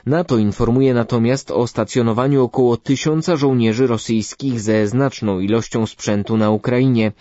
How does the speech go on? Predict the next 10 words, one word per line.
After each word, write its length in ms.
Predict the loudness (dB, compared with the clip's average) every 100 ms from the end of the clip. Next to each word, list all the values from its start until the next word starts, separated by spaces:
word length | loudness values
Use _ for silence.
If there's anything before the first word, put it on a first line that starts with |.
| -16 -20 -20 -10
Dwadzieścia 640 | -2 0 2 0 0 -2
tysięcy 540 | 0 0 0 -2 -2 -4
ma 160 | -2
być 220 | -4 -6
skoncentrowane 960 | -10 -4 -2 0 -2 0 0 0 0 -2
wzdłuż 420 | -4 -6 -6 -6
rosyjskiej 720 | -4 -2 0 0 0 0 0
granicy 520 | 0 0 -2 -4 -6 -6
z 80 |
Ukrainą. 680 | -6 -4 -2 0 -2 -8